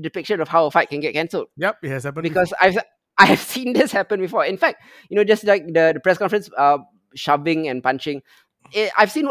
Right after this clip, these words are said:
Speaker 1: I've seen worse, lah, happen at press conference.
Speaker 2: Yeah, agreed.
Speaker 1: I've, yeah, I, I've, I've, I've seen a guy drop kick a guy off a car, literally. Um,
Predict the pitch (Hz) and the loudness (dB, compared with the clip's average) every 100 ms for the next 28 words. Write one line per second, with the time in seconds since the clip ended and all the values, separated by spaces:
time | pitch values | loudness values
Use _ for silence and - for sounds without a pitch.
0 | 202 - 269 208 208 160 110 127 135 110 | -4 -2 2 4 2 0 -4 -4 -6 -8
1 | 123 120 113 117 104 - 202 - - 147 | -10 -10 -12 -14 -16 -4 -4 -4 -12 -14
2 | 135 147 - 151 156 - _ _ _ _ | -10 -10 -4 -6 -6 -20 _ _ _ _
3 | _ - 190 196 104 - 165 147 185 185 | _ -4 2 2 2 4 4 6 2 0
4 | 180 - 180 202 226 180 190 170 - - | -2 -2 -2 -2 -4 2 4 4 2 0
5 | - 151 147 151 143 135 123 - 196 104 | -6 -4 0 2 2 -2 -6 0 2 2
6 | 104 139 139 156 110 120 127 123 120 | -2 -10 -10 -10 -12 -4 -2 -2 -4